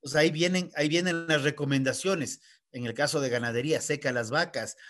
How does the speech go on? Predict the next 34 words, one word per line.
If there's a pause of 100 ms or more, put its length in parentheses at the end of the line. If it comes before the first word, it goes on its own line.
(220)
no
fertilices
los
potreros, (360)
eh, (600)
frena
la
producción. (500)
Y
el
frenar
producción
es
el
princip-,
primer
sin,
sinsentido. (580)
Es
como
que
en
el
sector
petrolero,
digamos, (480)
para
mejorar
el
precio
del
petróleo
bajemos
producción,